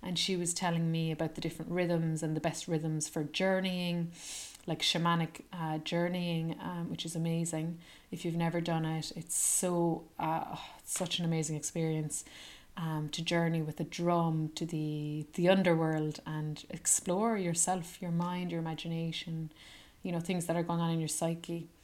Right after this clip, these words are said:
Um, but the drums are very, very powerful instruments, and, um, they can take you to such wonderful places, you know.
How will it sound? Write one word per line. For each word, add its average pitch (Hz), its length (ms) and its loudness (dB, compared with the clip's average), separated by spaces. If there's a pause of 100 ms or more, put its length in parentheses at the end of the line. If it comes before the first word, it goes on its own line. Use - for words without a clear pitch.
(560)
Um, 165 460 0
but 165 80 -8
the - 80 -14
drums 180 540 4
are 165 140 -2
very, 165 500 2
very 160 260 0
powerful 160 640 -2 (260)
instruments, 170 680 0 (100)
and, 160 380 -4
um, 160 260 -4
they 170 80 -4
can 165 160 -4
take 165 380 -6
you 175 60 -8
to 170 440 -4 (400)
such - 300 -2
wonderful 170 420 0
places, 170 540 -2
you 170 40 0
know. 175 140 -2